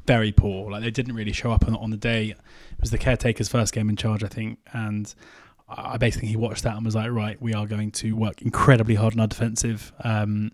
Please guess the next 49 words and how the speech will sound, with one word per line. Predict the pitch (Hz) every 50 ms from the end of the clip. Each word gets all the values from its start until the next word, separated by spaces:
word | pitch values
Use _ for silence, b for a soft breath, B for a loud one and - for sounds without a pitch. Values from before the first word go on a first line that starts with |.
| _ -
shape | - - - 120 113 110 - - - - -
and | 120 113 107 107 107 104
basically | - 120 110 - - 113
be | 107 107
a | 101
team | - - 113 113 107 107
that, | 110 107 95 - B B B B B B B B B B B B B - _ _ _ -
very | - 147 143
different | 135 143 143 - 151 120
to | 117
Dino | 113 147 135 131 127
Maamria | 139 131 127 123 123
last | 131 135 135 120 -
season, | - 117 110 101 104 107 110 104
just, | - 113 107 - - _ -
just, | - 104 - - -
uh, | - 110 - _ -
uh, | 123 117 110 104 - _ - -
try | - 131 123 117 113 110 _ _ -
and | - 117 110 - - _ _ _ _
be | - 131 117
very, | 113 113 113 127 123 117 113 113 113 117
very | 110 117 110 110
solid | 107 - - 120 113 110
out | 110 113
of | 104
possession | - - 160 - - - - 110 104
and | 104 113 117
not | 117 113 -
concede | - 117 - 123 113 -
too | -
many | 113 113 110
chances." | - - 117 117 107 - - 104 107 113
And | 127
he's | 127
been | 135 160 139
successful | 156 147 - 175 147 - - 160
in | 147
doing | 175 180 190 170 123
that. | 104 98 101
And | 113 120
that's | 131 117 - -
why | 143 131 127 123 123 120
when | 120 123
you | 127
look | 131 123 -
at | 120
their | 120 120 120
games, | 120 117 120 120 131 131 - -